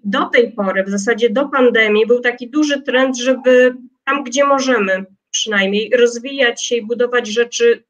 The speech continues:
przynajmniej z zamysłu globalne, które mogą funkcjonować i lokalnie, ale jednocześnie łatwo się skalować na rynki globalne. Wy jesteście firmą globalną,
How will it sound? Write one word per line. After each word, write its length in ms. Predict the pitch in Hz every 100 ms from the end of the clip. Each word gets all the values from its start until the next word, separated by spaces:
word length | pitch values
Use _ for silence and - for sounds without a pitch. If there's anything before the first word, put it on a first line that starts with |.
| _ - -
przynajmniej 420 | - 220 226 208 -
z 180 | 208 208
zamysłu 540 | 240 254 277 - 233
globalne, 580 | 226 226 202 190 190 185
które 160 | - 214
mogą 260 | 226 240
funkcjonować 760 | 240 240 240 254 247 240 247 247
i 60 |
lokalnie, 560 | 254 262 269 262 254 254
ale 140 | 247
jednocześnie 800 | 247 - 254 254 254 - 247 254 254 - _
łatwo 400 | 233 240 247 -
się 140 | 240 240
skalować 680 | 247 233 233 240 240 233 233
na 80 | 220
rynki 280 | 226 233 240
globalne. 440 | - 202 190 185 180
Wy 60 |
jesteście 440 | 226 220 247 254 247
firmą 300 | 247 247 247
globalną, 600 | 247 240 247 247 254 262